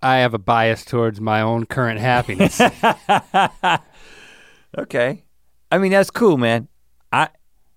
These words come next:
Speaker 2: I don't know what happens to me when I leave the simulation. One day I'll figure it out. I don't know if
Speaker 1: It,
Speaker 2: my
Speaker 1: it,
Speaker 2: body just drops
Speaker 1: you, you, I, you're
Speaker 2: and
Speaker 1: living
Speaker 2: I,
Speaker 1: a
Speaker 2: and
Speaker 1: good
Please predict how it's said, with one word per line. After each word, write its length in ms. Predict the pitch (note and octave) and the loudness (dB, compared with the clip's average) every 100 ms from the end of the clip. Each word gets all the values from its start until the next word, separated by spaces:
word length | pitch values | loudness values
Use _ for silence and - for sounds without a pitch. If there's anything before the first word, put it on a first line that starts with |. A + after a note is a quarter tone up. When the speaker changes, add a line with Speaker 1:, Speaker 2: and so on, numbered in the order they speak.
| _ - - _ _ | _ -20 -20 _ _
Speaker 2:
I 120 | - | 2
don't 120 | G3+ F#3 | 2 4
know 100 | F#3 | 4
what 160 | C3+ | 2
happens 340 | C3+ B2+ A2+ - | 2 -2 -4 -6
to 60 | |
me 140 | G2 F2+ | -6 -4
when 140 | F2+ | -4
I 60 | E2 | -4
leave 200 | E2 D#2 | -6 -8
the 80 | D2+ | -10
simulation. 600 | F2 D2 C#2+ C#2+ - - _ _ _ _ _ _ _ _ _ - | -10 -10 -12 -16 -18 -20 _ _ _ _ _ _ _ _ _ -10
One 260 | F2+ B2+ | 0 2
day 100 | D3+ | 4
I'll 100 | C3 | 2
figure 280 | A2+ B2 G#2+ | 2 2 2
it 80 | F#2+ | 2
out. 220 | F2+ B1+ - _ - | 0 -4 -16 _ 0
I 80 | |
don't 120 | A#2+ B2 | 2 4
know 80 | |
if 60 | A2 | 2
Speaker 1:
It, 60 | G#2+ | 4
Speaker 2:
my 100 | G#2 | 2
Speaker 1:
it, 80 | G#2+ | 4
Speaker 2:
body 220 | A2+ A2 | 2 2
just 340 | B2+ - E3 | -4 -10 -10
drops 400 | - F2 F#2+ D3+ | -4 -2 0 2
Speaker 1:
you, 80 | F#3+ | 0
you, 240 | D#3+ E3 F3 | 0 -4 -4
I, 180 | - C#3 | -2 -2
you're 360 | C#3 C3 D3 A3 | -4 -4 2 2
Speaker 2:
and 100 | F#3+ | 4
Speaker 1:
living 260 | F3+ D3+ | 2 2
Speaker 2:
I, 40 | B2 | 0
Speaker 1:
a 40 | |
Speaker 2:
and 100 | |
Speaker 1:
good 40 | B2 | 2